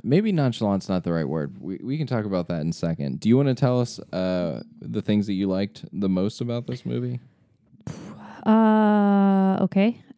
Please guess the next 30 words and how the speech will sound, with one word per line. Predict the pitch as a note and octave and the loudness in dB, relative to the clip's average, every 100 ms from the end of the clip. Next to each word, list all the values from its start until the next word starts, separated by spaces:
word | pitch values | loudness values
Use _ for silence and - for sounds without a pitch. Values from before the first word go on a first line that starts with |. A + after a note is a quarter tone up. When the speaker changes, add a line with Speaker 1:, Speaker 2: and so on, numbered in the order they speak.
| _ | _
Speaker 2:
Um, | G#3 G#3 F#3+ F#3+ F#3+ F#3+ F#3+ F3+ - - _ _ _ _ _ _ _ _ _ _ | 2 4 4 4 4 4 2 0 -10 -20 _ _ _ _ _ _ _ _ _ _
always | G#3+ A#3 A#3+ | 4 6 4
a | |
big | B3 A#3 | 2 2
fan | - G#3+ | 4 4
of | G#3 | 4
Linnea | G3 G3 G3 G3+ | 2 4 4 2
Quigley. | G3 F3 F#3+ G#3+ - _ - - _ _ _ | 0 2 2 2 -2 _ -20 -20 _ _ _
I | - A#3 | 4 6
thought | B3 A#3 | 6 4
the | G3+ | 2
guy | G3 F#3+ G3 | 4 4 6
who | F#3 G3+ | 6 4
played, | - G3+ F#3+ F#3 F3 - - | 4 4 6 4 2 0 2
uh, | F3+ E3 D#3 | 2 2 2
Chris, | - A#3 B3 - - - - | 4 4 2 -6 -18 -20 -20
he | - A#3 | 0 2
did | A3 G#3+ G3 | 6 6 6
a | F#3+ | 2
good | F3 F3+ E3+ | 4 2 2
job. | D#3+ E3 - - | 0 0 -4 -2
I | F#3+ | 2
really | F#3+ F#3+ F#3 | 4 4 4
liked | F3+ F3 F3 - | 4 2 0 0
him. | E3+ F3 - _ - | 2 0 -4 _ 0
He | G#3 | 4
was | G3 F#3 | 6 4
enjoyable | F3+ F3 F3 E3 F3 | 4 4 4 2 0
to | - | 2
watch. | F3 E3+ F3 - | 2 2 -2 -8